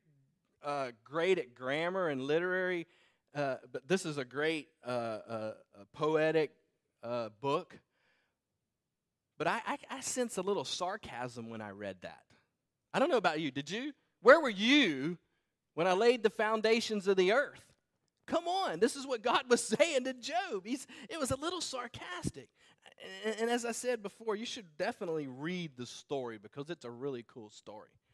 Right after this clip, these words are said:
Um, Job wanted answers, and, and here's the deal. He thought that obedience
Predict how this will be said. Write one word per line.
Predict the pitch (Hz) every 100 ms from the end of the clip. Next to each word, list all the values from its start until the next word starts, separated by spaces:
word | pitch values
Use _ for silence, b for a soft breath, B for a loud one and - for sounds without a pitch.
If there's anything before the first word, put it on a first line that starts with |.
| b b b b
Um, | 143 147 127 120 b b b
Job | 143 208 208
wanted | 175 170 151
answers, | 151 160 160 160 160 - b b
and, | 165
and | 175 180
here's | 233 277
the | 190
deal. | 175 196 135
He | 127 269
thought | 339 214 190 160
that | 147
obedience | 139 135 - 269 330 196 170 175 -